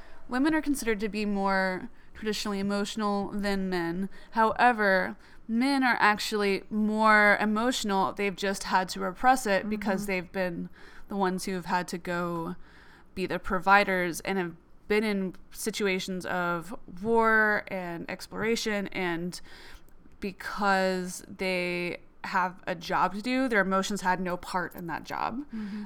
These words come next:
Speaker 1: And so it, that's why it's become taboo for men to be openly emotional, because it's counterintuitive and counteracting to getting a mission accomplished,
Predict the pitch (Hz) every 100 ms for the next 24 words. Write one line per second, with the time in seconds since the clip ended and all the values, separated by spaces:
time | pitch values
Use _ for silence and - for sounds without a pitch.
0 | - 202 190 185 190 202 190 185 180 180
1 | - - - - - - 190 185 196 185
2 | 175 - 190 196 175 175 185 170 - 202
3 | 170 151 180 220 - - - - - 196
4 | 180 165 170 - 180 170 160 165 - -
5 | - - - 214 - 208 196 190 185 180
6 | 240 - - - - 247 262 214 208 190
7 | 185 - 185 175 175 190 196 202 175 170
8 | - - - - - - - - 220 208
9 | 196 - 202 190 185 - 196 185 - 180
10 | 190 185 - 190 175 - 190 185 170 185
11 | 190 - 175 175 - - - - - 240
12 | -